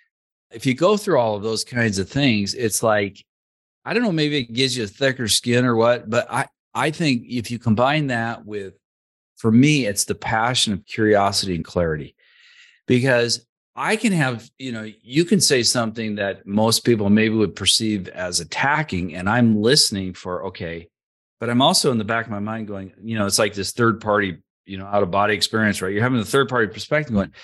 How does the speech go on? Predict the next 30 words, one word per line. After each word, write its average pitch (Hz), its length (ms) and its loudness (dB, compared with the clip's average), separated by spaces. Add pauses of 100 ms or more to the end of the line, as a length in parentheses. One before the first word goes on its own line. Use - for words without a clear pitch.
(320)
"Well, 151 360 2 (180)
why 180 240 -4
is 277 80 -2
she 285 160 2
saying 233 320 0
it 127 120 -2
that 78 160 -6
way? 76 220 -14
Why 113 260 2
is 208 80 0
she 226 120 -2
s-, - 280 0
getting 147 240 -2
so 123 540 0 (140)
wound 110 280 0
up 135 160 2
about 82 360 -8
this?" - 260 -16 (340)
That's 170 340 0
the 185 80 -4
way 135 120 2
I 120 140 2
look 135 200 -4
at 131 120 -18
things. 127 240 -10
I 101 60 -10
don't 123 300 -6
take 139 360 -4
it 117 160 -4
personally, 92 580 -4